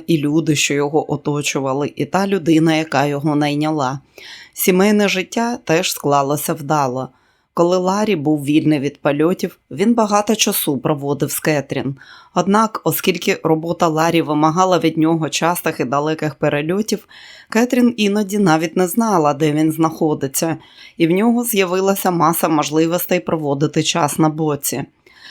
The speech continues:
Разом з графом Паппасом і своїм напарником Полом Метаксасом він ходив на вечірки, які нерідко перетворювалися на оргії. Гречанки відрізнялися особливою пристрастю та бурхливим темпераментом.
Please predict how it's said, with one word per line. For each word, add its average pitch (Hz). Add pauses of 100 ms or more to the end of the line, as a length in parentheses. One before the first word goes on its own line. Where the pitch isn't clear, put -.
(140)
Разом 170
з 185
графом 208
Паппасом 190
і 160
своїм 170
напарником 160
Полом 156
Метаксасом 170 (400)
він 220
ходив 180
на 180
вечірки, 165 (140)
які 156
нерідко 156
перетворювалися 151
на 156
оргії. 139 (680)
Гречанки 190
відрізнялися 170
особливою 165
пристрастю 180
та 143
бурхливим 156
темпераментом. 143